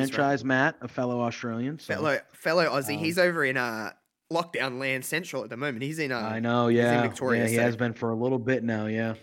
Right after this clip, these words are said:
Speaker 2: I feel for him. He always envies me, I think, because my state has been, knock on wood, pretty damn good. We've been pretty lucky.
Speaker 1: That's
Speaker 2: Um,
Speaker 1: good.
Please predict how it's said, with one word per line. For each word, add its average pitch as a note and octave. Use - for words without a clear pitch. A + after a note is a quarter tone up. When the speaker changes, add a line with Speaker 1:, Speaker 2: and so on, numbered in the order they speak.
Speaker 2:
I A2+
feel B2
for A#2+
him. A2+
He D3
always D3
envies C3+
me, A#2
I G#2+
think, A#2
because A2+
my C3
state C3+
has A#2
been, A2
knock D#3
on E3
wood, C#3
pretty D3+
damn C3
good. A2
We've A#2
been B2
pretty A#2+
lucky. A2+
Speaker 1:
That's F#2+
Speaker 2:
Um, B2+
Speaker 1:
good. -